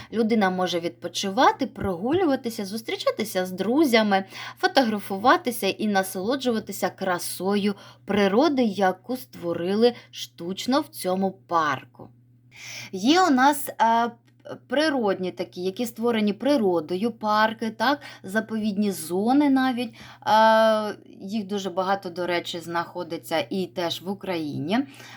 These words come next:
Ось, е, тому рослинний парк теж існує.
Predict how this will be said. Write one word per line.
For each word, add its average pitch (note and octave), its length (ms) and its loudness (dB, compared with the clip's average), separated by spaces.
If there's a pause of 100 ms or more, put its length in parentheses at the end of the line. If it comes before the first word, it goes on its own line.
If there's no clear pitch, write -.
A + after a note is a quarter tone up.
(100)
Ось, A3+ 560 0
е, F#3+ 200 4
тому G#3 440 0 (640)
рослинний F#3+ 640 -2
парк D#4 380 2 (260)
теж - 360 -4
існує. E3+ 680 -8